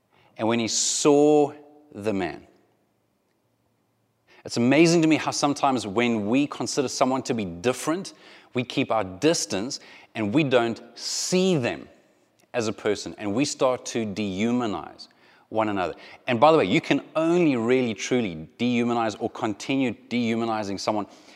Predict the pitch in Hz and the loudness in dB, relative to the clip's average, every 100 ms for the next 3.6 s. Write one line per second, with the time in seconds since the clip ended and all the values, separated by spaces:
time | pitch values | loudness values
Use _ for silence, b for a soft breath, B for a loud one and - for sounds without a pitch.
0 | B B _ 120 - 113 - - 123 - | B B _ -8 -2 -2 -2 -2 -2 -4
1 | - 98 117 117 90 92 180 190 156 151 | -16 -4 -2 -2 -2 0 2 4 4 4
2 | 143 113 - 170 165 - 98 120 - 160 | 2 -4 -2 0 0 0 0 0 0 0
3 | 147 143 - 120 110 | 0 -2 0 0 0